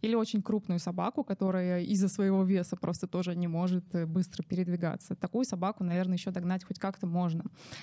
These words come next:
Если у нас собака быстрая, э, в панике убегает, э, я об-, обычно советую за такой собакой не бежать, потому что когда за собакой кто-то бежит, это стимулирует ее б-,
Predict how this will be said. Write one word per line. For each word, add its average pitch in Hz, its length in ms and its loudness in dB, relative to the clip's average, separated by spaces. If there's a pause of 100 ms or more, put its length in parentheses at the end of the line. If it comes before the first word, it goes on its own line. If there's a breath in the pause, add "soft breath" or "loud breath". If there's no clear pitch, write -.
(140 loud breath)
Если 196 240 -2
у - 20 0
нас 175 140 -2
собака 190 340 -4
быстрая, 170 840 0
э, 190 160 -2
в - 100 -10
панике 180 420 0
убегает, 180 640 -2
э, 170 420 0
я 196 400 -2 (120)
об-, 190 220 -4
обычно 190 360 0
советую 202 400 0
за 170 100 0
такой - 220 -2
собакой 196 360 -2
не 185 120 4
бежать, 202 420 0
потому 190 320 0
что - 160 -4
когда 190 300 0
за 175 100 -4
собакой 180 460 -4
кто-то 185 320 -2
бежит, 180 400 0 (240 loud breath)
это 202 180 -2
стимулирует 202 720 2
ее 233 280 4 (160)
б-, 185 220 0